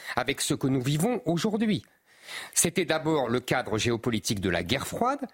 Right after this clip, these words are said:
et deuxièmement, c'était un affrontement de deux mouvements nationaux, euh, l'un, euh, le sionisme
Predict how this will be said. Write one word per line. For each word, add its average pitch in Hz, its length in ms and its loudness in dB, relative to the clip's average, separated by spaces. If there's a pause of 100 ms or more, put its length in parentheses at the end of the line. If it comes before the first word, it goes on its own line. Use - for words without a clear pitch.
(400)
et 156 100 0
deuxièmement, 156 720 2
c'était - 400 -2
un 110 160 2
affrontement 170 680 0
de 113 100 -2
deux 127 320 0
mouvements 151 580 0 (200)
nationaux, 156 840 0 (460)
euh, 110 240 2
l'un, 135 560 0 (200)
euh, 90 220 -6
le 107 160 0
sionisme 135 640 0